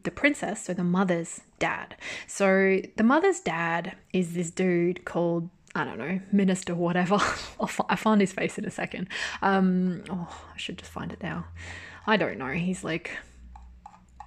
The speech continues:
<laughs> I should have looked this up before. I just found, um, I, I just, I'll just say it now. So the, the reason I'll, I'll have a look. Oh my gosh, what am I trying to say? There is a little actress in this who plays, like, the young girl when she's, I don't know how old she's meant to be, like, ten or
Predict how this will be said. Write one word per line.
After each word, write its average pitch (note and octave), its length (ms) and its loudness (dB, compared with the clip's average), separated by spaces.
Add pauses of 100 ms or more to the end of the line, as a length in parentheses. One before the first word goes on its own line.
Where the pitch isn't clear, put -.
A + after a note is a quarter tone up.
(640)
<laughs> - 460 -6
I A3 80 4
should G#3 180 4
have F#3 100 2
looked F3 160 -4
this - 160 -6
up - 120 -4
before. F#3+ 420 -2 (380)
I A#3 80 8
just C#4+ 260 0
found, A3 240 6
um, G3 260 4
I, F#3 200 2
I G3+ 60 4
just, A3 200 0
I'll G#3+ 80 8
just A3+ 180 2
say G3 140 4
it - 80 -6
now. F3 160 0
So E3+ 280 0
the, G3 320 2
the F#3+ 80 0
reason F#3 380 4
I'll, F3 160 2
I'll F3 140 0
have G3 160 0
a - 20 -2
look. F#3+ 260 0 (240)
Oh F#3 40 -4
my F3+ 140 -2
gosh, - 300 -6
what F3+ 80 -4
am F3 100 -2
I F3+ 60 -4
trying - 260 -6
to F3+ 60 -8
say? - 320 -8 (1300)
There G#3+ 160 10
is D4 120 8
a D#4 40 4
little C#4 260 6
actress F3 460 -2
in E3 80 -2
this D#3+ 240 -4
who - 140 -2
plays, E3 480 -2
like, - 340 -6
the F#3 80 0
young F3 320 2
girl F3+ 320 0
when F3 140 -2
she's, - 360 -8
I E3 120 -2
don't E3 80 -4
know E3 60 -2
how F3+ 160 -2
old F3 100 -2
she's F3 160 -4
meant - 180 -8
to F3 100 -10
be, D#3 240 -4
like, G3+ 300 -8
ten F3+ 300 0
or F3+ 80 -4